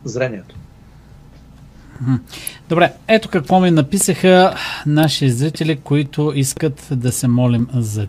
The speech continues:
Speaker 2: тях. „Здравейте, имам нужда от молитва за моето семейство. Разведени сме с моя съпруг от седем години. Искам да се помолите. Да се разчупи това проклятие в името на Исус Христос и отново да бъдем едно прекрасно, благословено, щастливо семейство.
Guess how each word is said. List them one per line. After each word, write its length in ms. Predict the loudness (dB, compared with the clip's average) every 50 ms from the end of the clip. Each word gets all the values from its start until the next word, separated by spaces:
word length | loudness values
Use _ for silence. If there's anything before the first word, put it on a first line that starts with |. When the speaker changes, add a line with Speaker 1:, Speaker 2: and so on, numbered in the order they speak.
| -4 0
Speaker 2:
тях. 300 | 2 2 2 2 -2 -8 -18 -20 -20 -20 -20 -20 -20 -20 -20 -20 -20 -20 -20 -20 -20 -20 -20 -20 -20 -14 -6
„Здравейте, 480 | -4 -2 2 4 6 6 4 4 4 4
имам 220 | 4 6 6 6
нужда 240 | 6 4 4 6 4
от 140 | 4 4 4
молитва 340 | 4 4 4 4 2 2 4
за 120 | 4 4
моето 280 | 4 4 2 2 0 -2
семейство. 560 | 0 2 4 4 4 2 2 0 -2 -2 -2 -4 -10 -6 -2
Разведени 600 | 0 2 2 2 4 2 2 2 2 2 2 2
сме 160 | 2 0 0
с 220 | 0 0 -2 -2 0
моя 220 | 2 4 4 2
съпруг 420 | 2 2 0 0 0 -2 -2 0 -2
от 160 | -4 -4 -4
седем 440 | -8 -6 -2 0 2 2 2 2 2
години. 380 | 2 2 4 6 6 4 4 2 -4 -6
Искам 280 | -6 -4 0 0 2 2
да 100 | 2 0
се 120 | 0 -2
помолите. 580 | 0 2 4 6 6 6 6 4 0 -8 -18 -20 -20 -20 -20 -8 -6
Да 80 | -4
се 160 | 0 2 2 2
разчупи 380 | 2 0 -2 -4 -2 -2 -2
това 260 | -2 2 4 4 4
проклятие 520 | 4 0 -4 -2 2 4 4 4 4 2 2
в 120 | 2 2 0
името 260 | 0 0 0 0 0 -2
на 40 |
Исус 320 | -2 -2 -2 -6 -6 -6 -4
Христос 520 | -4 -6 -4 0 2 2 2 2 0 -2
и 40 | -4
отново 380 | -4 0 2 2 2 2 2 2
да 160 | 2 2 2
бъдем 280 | 4 2 2 2 2
едно 240 | 4 4 4 4 2
прекрасно, 600 | 2 0 -2 -2 0 0 0 0 0 0 -2 -2
благословено, 580 | -2 -2 -2 -2 -4 -4 -2 0 0 0 0 -2
щастливо 460 | -4 -6 -8 -6 -4 -2 -2 -2 -2
семейство. 500 | -2 0 2 2 2 2 0 -2 -10 -20